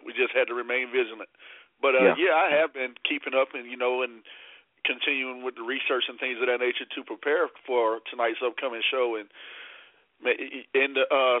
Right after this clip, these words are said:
Speaker 1: some of the points you had brought out earlier that, you know, they, they, um, you're right. They are making it a Ferguson thing now. They've,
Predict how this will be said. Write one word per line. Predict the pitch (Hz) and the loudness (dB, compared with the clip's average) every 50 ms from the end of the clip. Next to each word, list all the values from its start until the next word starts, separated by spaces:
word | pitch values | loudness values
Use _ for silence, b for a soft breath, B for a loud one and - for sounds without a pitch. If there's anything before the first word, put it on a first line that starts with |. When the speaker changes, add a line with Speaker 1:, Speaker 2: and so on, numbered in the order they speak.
| - - | 0 -4
Speaker 1:
some | 196 | -4
of | 196 190 | -4 -4
the | 160 - | -4 -2
points | - 214 202 180 - - 160 | -2 -2 0 2 2 0 0
you | 151 143 | 0 -2
had | 151 143 139 131 131 | 0 0 0 0 0
brought | 135 143 147 143 | 0 0 2 4
out | 135 120 113 117 | 4 4 4 2
earlier | 139 160 156 127 120 113 110 113 - - - | 2 2 0 0 -2 -4 -4 -6 -6 -2 0
that, | 120 120 113 107 - - | 2 2 2 2 -2 -4
you | 127 | -4
know, | 123 120 120 113 | -4 -4 -2 0
they, | 120 135 151 143 131 123 B B B B B B B B B B B _ _ _ _ _ 127 | 0 2 2 2 -2 -4 B B B B B B B B B B B _ _ _ _ _ 0
they, | 135 139 131 127 | 0 0 0 0
um, | - 127 131 127 127 120 113 110 110 110 107 107 110 117 _ _ _ _ _ _ _ _ _ _ _ _ _ - - _ - | 2 4 4 4 4 4 2 0 -4 -10 -20 -20 -20 -20 _ _ _ _ _ _ _ _ _ _ _ _ _ -20 -18 _ -6
you're | 139 147 | -2 0
right. | 160 185 160 139 135 147 - | 2 4 4 2 0 -2 0
They | - 147 156 | 2 2 4
are | 165 208 226 185 | 6 4 4 4
making | 160 160 156 - 143 | 2 0 -2 -2 0
it | 143 139 135 - - | 0 0 0 0 -4
a | 127 - - | -6 -2 0
Ferguson | 170 170 143 123 123 - 123 113 - | 0 0 0 -2 -6 -8 -8 -6 -4
thing | - 127 117 110 104 | -2 -2 -2 -4 -4
now. | 107 110 104 98 98 101 - _ _ - | -4 -4 -4 -4 -6 -10 -14 _ _ 0
They've, | 131 131 127 117 | 2 2 2 0